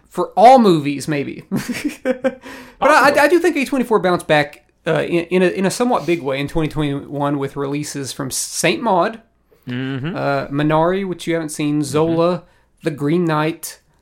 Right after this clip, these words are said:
Speaker 1: Lamb, Red Rocket, and The Tragedy of Macbeth. Uh, The Green
Speaker 2: I've s-,
Speaker 1: Knight.
Speaker 2: I've seen two of those.
Speaker 1: So The Green Knight is still one of the most beautiful looking movies I've seen in theaters.
Speaker 2: Yes.
Speaker 1: Uh,
Speaker 2: Yeah.
Speaker 1: I was just, I, I didn't, I didn't under,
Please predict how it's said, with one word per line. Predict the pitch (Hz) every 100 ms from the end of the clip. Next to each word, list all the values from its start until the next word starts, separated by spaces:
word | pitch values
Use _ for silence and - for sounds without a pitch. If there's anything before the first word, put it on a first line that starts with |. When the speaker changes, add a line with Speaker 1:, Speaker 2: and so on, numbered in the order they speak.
| _
Speaker 1:
Lamb, | 139 147 151 156 156 123 _ _ -
Red | 147 131
Rocket, | 139 143 147 -
and | 139
The |
Tragedy | 127 - 139 139 135 127
of | 117
Macbeth. | 120 - - - - - _ -
Uh, | - 80 - - _ _ -
The | 156
Green | 233
Speaker 2:
I've | 247
s-, | 208
Speaker 1:
Knight. | 220
Speaker 2:
I've | 160
seen | 247 240
two | 277
of | 180
those. | 131 - - -
Speaker 1:
So | 175
The | 165
Green | 196 254
Knight | 254 220
is |
still | - 233 208
one | 196
of | 160
the |
most | 165 160
beautiful | 147 156 160
looking | 147 147 135
movies | 139 127
I've | 123
seen | - 127
in | 123
theaters. | 139 123 - -
Speaker 2:
Yes. | 123 113 - - -
Speaker 1:
Uh, | 123 101 95
Speaker 2:
Yeah. | 107 156
Speaker 1:
I |
was | 190 175
just, | 143 - - - - - - - -
I, | - 175
I | 202
didn't, | 175 220 196 -
I | 185
didn't | 233 208
under, | 196 202 202